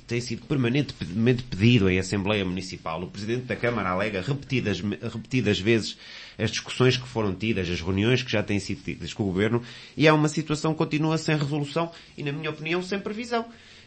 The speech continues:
Eh, eh, portanto, a nível da educação, quer no que diz respeito aos conteúdos, quer no que diz ao respeito depois aos materiais, e não nos podemos esque-, esquecer que vamos numa sociedade muito tecnológica, e quando este Governo, por exemplo, apregoa, apregoa, aliás,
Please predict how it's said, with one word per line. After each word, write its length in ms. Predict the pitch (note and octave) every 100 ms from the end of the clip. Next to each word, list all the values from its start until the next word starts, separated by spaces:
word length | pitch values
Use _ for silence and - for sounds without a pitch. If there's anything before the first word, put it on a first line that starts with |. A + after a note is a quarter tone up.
| -
Eh, 140 | A2 -
eh, 80 | C3+
portanto, 400 | - D3 B2+ - B2
a 140 | D3 D3+
nível 300 | F3 F3 D#3+
da 100 | C3+
educação, 480 | B2+ A#2 A2 F#2 F2+
quer 180 | B2
no 60 | A#2+
que 100 | -
diz 160 | A#2 -
respeito 320 | - G#2+ G#2
aos 120 | G2
conteúdos, 520 | A#2 B2 G#2+ G2+ -
quer 220 | - E2+
no 100 | D#2+
que 120 | E2+ -
diz 200 | F2+ E2
ao 220 | E2+ E2+
respeito 420 | - - G2+ F#2+
depois 300 | F2 A2 A2
aos 140 | G#2+
materiais, 520 | G2+ B2+ B2+ A#2 A2 B2
e 60 |
não 80 | D3+
nos 80 | D3
podemos 300 | - A2+ G#2+
esque-, 160 | -
esquecer 540 | F#2+ F#2 - G2+ - E2+
que 120 | -
vamos 220 | A#2+ G2
numa 160 | A2 G#2+
sociedade 420 | - G2 F2 E2+
muito 200 | B2 B2+
tecnológica, 720 | G#2 - E2 D#2+ D2 D2+ E2+ - - - -
e 60 |
quando 180 | G2 B2
este 180 | A2+ -
Governo, 300 | G#2+ F#2+ F#2
por 80 | F2+
exemplo, 260 | F#2 F#2
apregoa, 560 | G2 F#2 F2+ F#2+ F2+ D2+ - - - -
apregoa, 400 | F2+ F2+ F2+ F#2
aliás, 360 | E2 E2+ D#2